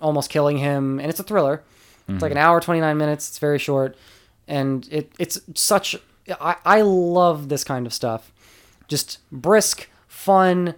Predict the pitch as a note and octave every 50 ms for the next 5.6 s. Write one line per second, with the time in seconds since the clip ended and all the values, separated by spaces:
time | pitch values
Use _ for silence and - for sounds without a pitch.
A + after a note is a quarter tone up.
0 | _ _ - C#3 D3 F3 F#3+ F#3+ F#3+ F3+ F3+ F3+ E3+ E3 - F3+ E3+ D#3+ D#3+ D#3
1 | - D#3+ D#3 D3+ D3 C#3+ C#3+ _ _ _ _ _ _ _ _ _ _ _ _ _
2 | - D#3+ D#3 D#3 D3+ D3 C#3+ - C#3 B2+ A#2+ A#2+ A2+ A2+ A2+ _ _ _ _ _
3 | _ _ _ _ _ _ _ _ _ _ _ _ - C3+ - - F#3+ F#3 F#3 F#3+
4 | F#3 - F#3+ F3+ F3 F3 F3 D#3 C3+ C#3 D3 D#3+ D#3+ D#3+ - - - - - D#3
5 | D3 D3 C#3 C3 - C#3 B2+ A#2+ A2+ A2+ A2 A2